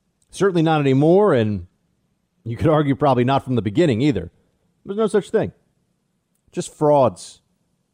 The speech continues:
Just people lying, pretending to be something that they're not. But here you get Joe Scarborough saying that the big problem he sees, one of many, I'm sure, with Donald Trump, is that he was calling for the arrest of his opponent.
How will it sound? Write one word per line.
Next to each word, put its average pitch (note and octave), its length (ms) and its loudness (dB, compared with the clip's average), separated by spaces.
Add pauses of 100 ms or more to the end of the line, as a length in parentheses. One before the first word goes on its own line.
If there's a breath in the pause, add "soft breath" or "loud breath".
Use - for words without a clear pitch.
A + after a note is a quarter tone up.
(140)
Just - 120 -20
people B2 260 -2
lying, A2+ 540 0 (260)
pretending B2 320 -6
to A2+ 80 -6
be G#2+ 80 -6
something G#2+ 300 -8
that G#2 100 -8
they're F#2 100 -12
not. G#2 400 -6 (480)
But E3 120 0
here C#4 180 4
you D#4 100 4
get G#3 180 0
Joe F#3 200 2
Scarborough B2 1080 -2 (1600)
saying F#3+ 420 -2
that E3 120 -4
the D3+ 80 -2
big G3+ 240 -2
problem E3+ 380 0
he E3+ 160 -4
sees, B2 640 -4
one A2 320 -6
of F2 140 -12
many, A2 260 -6
I'm E2 100 -14
sure, F#2+ 380 -10
with F#2+ 180 -10
Donald F#2 300 -6
Trump, G2 300 -8
is F#2 140 -6
that G#2 180 -4
he A#2 100 -6
was A#2+ 100 -8
calling A#2 320 -6
for - 120 -12
the G2+ 100 -6
arrest G#2 400 -4
of G2 100 -6
his F#2 140 -8
opponent. F#2+ 520 -6